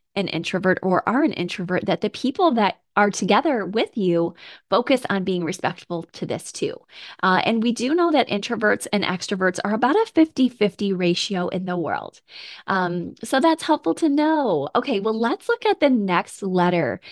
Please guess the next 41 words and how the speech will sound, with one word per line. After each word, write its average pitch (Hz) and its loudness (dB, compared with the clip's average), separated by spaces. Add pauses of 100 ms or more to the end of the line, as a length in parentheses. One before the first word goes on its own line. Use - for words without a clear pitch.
(240)
And 220 2
that 208 0
is 202 2
where 196 -2
we 190 0
have 185 -2
some 220 2
of 294 2
us 165 2
who 214 2
are 160 2
sensors 269 -2
with 220 -2
the 190 -4
letter 175 -2
S 160 -2 (320)
and 311 2
some 349 0
of 392 -4
us 262 -2
who 233 2
are 190 2 (300)
intuitive. 220 0
And 226 -2
that's 294 -2
the 415 0
letter 240 4
N, 180 0
'cause 214 -12
we've 202 -4
just 180 -2
used 170 0
the 165 4
letter 156 2
I 135 2
for - -6
introverting. - -8 (380)
So 220 2 (300)
whether 240 4
you're 220 2
an 180 -4